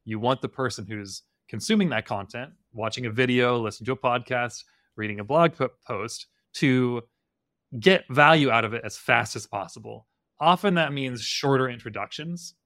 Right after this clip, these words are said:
for older blogs especially, but that can also mean, you know, having a clear table of contents where they can click into exactly what they need as, as fast as possible. Just structuring it better so that people can skim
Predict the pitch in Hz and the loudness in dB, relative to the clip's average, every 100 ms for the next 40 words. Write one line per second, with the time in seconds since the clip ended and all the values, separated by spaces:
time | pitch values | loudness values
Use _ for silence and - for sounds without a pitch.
0 | _ _ _ _ 120 110 104 107 117 117 | _ _ _ _ -6 -6 -6 -8 -8 -4
1 | 120 123 117 - 107 98 143 139 151 - | -4 -4 -8 -10 -8 -6 -6 -8 -10 -16
2 | _ _ - 139 139 147 175 139 170 - | _ _ -10 -8 -2 -2 -2 0 0 0
3 | 165 147 143 139 135 127 123 120 120 113 | -2 -4 -12 -16 -18 -16 -10 -6 -6 -6
4 | - - 127 120 123 - 127 123 127 131 | -12 -8 -6 -6 -8 -6 -6 -4 -6 -6
5 | 131 175 196 117 104 117 107 104 104 - | -6 -8 -8 -8 -10 -10 -10 -12 -14 -12
6 | 113 123 113 107 104 98 - 104 101 113 | -10 -10 -8 -8 -6 -10 -10 -12 -10 -8
7 | 131 135 120 101 - 107 - 113 107 101 | -6 -4 -4 -6 -12 -14 -12 -12 -12 -16
8 | 104 - 101 95 98 98 98 _ _ - | -18 -10 -10 -10 -16 -20 -20 _ _ -14
9 | - - 123 - 135 120 113 117 113 110 | -12 -4 -4 -2 0 0 0 0 0 -2
10 | 120 107 - - 117 110 - 101 - - | -6 -8 -10 -16 -16 -14 -14 -12 -10 -2
11 | 131 123 117 | 2 4 2